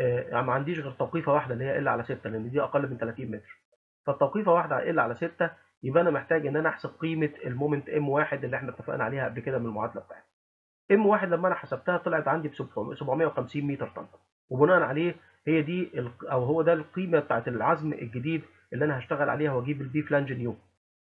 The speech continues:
لو بصينا ان احنا نعوض ب سبعمية وخمسين متر طن اللي موجوده عندنا، ونعوض في المعادله اللي احنا اتفقنا عليها بتاعت المومنت اريا ميثود، هيطلع لي البي Flange نيو طلعت لي ب تسعتاشر سنتي.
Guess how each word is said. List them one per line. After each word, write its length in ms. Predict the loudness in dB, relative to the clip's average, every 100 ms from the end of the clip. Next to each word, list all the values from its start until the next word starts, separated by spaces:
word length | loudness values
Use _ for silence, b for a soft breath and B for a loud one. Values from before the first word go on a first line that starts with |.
| _ _ _ 0
لو 160 | 6 6
بصينا 380 | 6 4 4 6
ان 100 | 4
احنا 180 | 2
نعوض 320 | 4 4 4 0
ب 60 |
سبعمية 320 | -6 -4 0
وخمسين 440 | 0 -2 -6 -4 -4
متر 140 | -4
طن 260 | -2 -2 0
اللي 100 | -2
موجوده 320 | -2 0 2
عندنا، 400 | 2 2 2 0 B B B
ونعوض 460 | -4 0 4 6 6
في 60 | 0
المعادله 380 | -2 0 0
اللي 100 | -2
احنا 140 | -2 -4
اتفقنا 360 | -6 -4 -2
عليها 200 | 0 -2
بتاعت 260 | -2 -4 -4
المومنت 320 | -4 -2 -2
اريا 200 | 0 0
ميثود، 300 | 0 -2 -4 -8 b b b
هيطلع 300 | -2 4 4
لي 100 | 4
البي 220 | 2 -2 0
Flange 300 | 0 0 -2
نيو 240 | -4 -4
طلعت 320 | 0 0 0
لي 60 | -4
ب 80 | -8
تسعتاشر 440 | -8 -6 -6 -10
سنتي. 260 | -10 -12